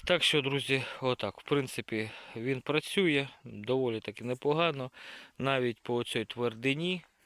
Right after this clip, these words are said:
це ж не по ораному, е, а це твердина, сезон пройшов, тут, е, затоптана, закатана, отут взагалі була тропинка. Е, ходили, їздив я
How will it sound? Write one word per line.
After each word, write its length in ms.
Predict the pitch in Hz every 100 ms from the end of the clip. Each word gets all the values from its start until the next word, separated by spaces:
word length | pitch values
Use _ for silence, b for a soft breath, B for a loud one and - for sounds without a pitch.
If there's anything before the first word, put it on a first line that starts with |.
| _ - - - _ _ -
це 180 | 104 98
ж 180 | -
не 100 | 110
по 140 | 107 110
ораному, 760 | 110 147 165 127 127 120 117 B B B B _ -
е, 60 | 98 101 101 -
а 120 | 107
це 180 | - 107
твердина, 600 | - 104 95 113 139 151
сезон 400 | - 101 110 98
пройшов, 540 | - 92 - 147 127
тут, 360 | - 110 - - - 101
е, 20 | 95 95 92 92 - 98
затоптана, 640 | 104 104 151 143 110 104
закатана, 640 | 92 104 143 143 - 113 101
отут 320 | 101 110 104
взагалі 380 | 110 101 110 156
була 280 | 143 127 120
тропинка. 640 | - 113 - 110 - 98 B B B B B -
Е, 220 | - 98 104
ходили, 600 | - 117 117 120 113 113
їздив 640 | 107 107 123 113 110 117
я 200 | 113